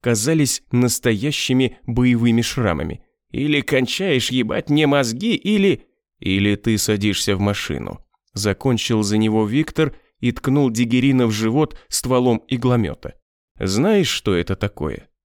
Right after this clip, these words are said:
Бесшумный пистолет модели Киранос М два. Выстрел не громче звука пердежа, но дырку в тебе проделает побольше, чем твой палач.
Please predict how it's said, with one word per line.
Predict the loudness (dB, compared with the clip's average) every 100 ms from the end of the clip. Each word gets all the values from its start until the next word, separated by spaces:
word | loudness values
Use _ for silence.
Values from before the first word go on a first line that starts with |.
| -4
Бесшумный | -2 -2 -2 2 2 2
пистолет | 2 -2 0 2 2 2 0
модели | 0 2 2 2
Киранос | 0 0 2 2 0 0
М | 0 2
два. | 2 0 -2 -6 _ _
Выстрел | -4 0 0 0 -2 -4 -6 _
не | -6 -2
громче | 0 0 0 0
звука | 0 0 0 0
пердежа, | 0 0 2 0 0 -4 -8 _ _
но | -2 0
дырку | 0 -2 -4 -4
в | -4
тебе | -4 -2 -2 -4 _ _
проделает | -2 0 2 2 0 0
побольше, | -2 0 -2 -2 -2
чем | -2 -2 0
твой | 0 0
палач. | 2 0 0 -4 -8